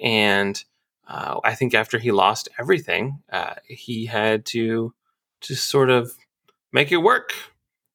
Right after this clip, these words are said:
And he lost his wife. He wasn't gonna lose his baby too. And he kicked some ass.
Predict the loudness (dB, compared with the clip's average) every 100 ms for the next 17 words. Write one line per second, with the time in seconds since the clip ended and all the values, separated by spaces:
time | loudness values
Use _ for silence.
0 | _ -6 -4 0 4 4 2 -2 2 2
1 | 2 -2 2 2 2 0 2 2 2 -2
2 | 0 0 0 -2 -4 -6 _ _ _ _
3 | _ _ -8 -6 -4 -4 -6 -10 -18 _
4 | _ _ _ _ _ -8 -8 -8 -10 0
5 | 0 0 0 -2 -2 -14 -18